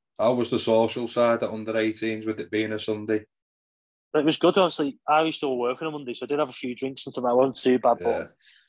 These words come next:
Speaker 2: 'cause a lot of people are still in college, aren't they? And there's a couple of people going
Speaker 1: Mm.
Speaker 2: uni, so it doesn't really ma-, so I, it was still, it was always good. I always had a good pint, and there's loads of lads to have a pint with after it. Uh,
Speaker 1: Yeah.
Speaker 2: I say, 'cause I would, used to go up there with our kid anyway on a Saturday to watch him.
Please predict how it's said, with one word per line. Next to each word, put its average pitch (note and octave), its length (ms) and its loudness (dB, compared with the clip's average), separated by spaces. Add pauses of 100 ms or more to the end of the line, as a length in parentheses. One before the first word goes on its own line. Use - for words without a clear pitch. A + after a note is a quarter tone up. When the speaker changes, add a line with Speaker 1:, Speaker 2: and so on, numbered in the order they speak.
(140)
Speaker 2:
'cause D3+ 160 0
a C#3 80 0
lot D3+ 160 4
of D3 80 0
people E3 260 2
are C#3+ 120 0
still - 220 -6
in A#2+ 100 -6
college, B2+ 340 -2
aren't C#3 220 0
they? D#3 80 -6
And C#3 240 -10
there's - 260 -20
a - 40 -20
couple B2+ 180 -4
of A#2 60 -6
people B2+ 200 -2
going B2 200 -2
Speaker 1:
Mm. - 20 -4
Speaker 2:
uni, C3+ 240 -2
so A#2 320 -2 (680)
it - 60 -8
doesn't C#3 140 -4
really B2 140 -4
ma-, A#2 160 -8
so C3 140 2
I, C3 80 6
it C3 100 -4 (240)
was C3+ 160 -4
still, D#3 140 2
it D3 60 4
was D3 80 2
always D3+ 220 2
good. C3 200 0
I - 40 2
always D3 140 2
had C#3 60 -2
a - 20 -4
good C3 160 -6
pint, B2 220 -4
and A#2 100 -8
there's A#2 160 -4 (180)
loads C3 180 0
of C3 60 0
lads B2+ 140 2
to A#2+ 80 -4
have A2 40 -2
a A2+ 60 -4
pint A2+ 220 -6
with C3 100 -2
after B2+ 260 -2
it. - 100 -8 (760)
Uh, A#2 40 2
Speaker 1:
Yeah. A#2 240 4
Speaker 2:
I - 20 -4
say, B2+ 220 2
'cause C#3 180 0
I C#3+ 60 4
would, C#3 100 2 (180)
used C3 180 -2
to - 40 -12
go C#3 80 -2
up A#2 60 -8
there B2 80 2
with A#2+ 80 2
our A#2 140 2
kid B2+ 200 -4
anyway B2+ 300 -2
on A2 100 -4
a G#2+ 40 -12
Saturday A2 520 -4
to A#2+ 80 -8
watch A2 200 -6
him. A#2+ 240 -2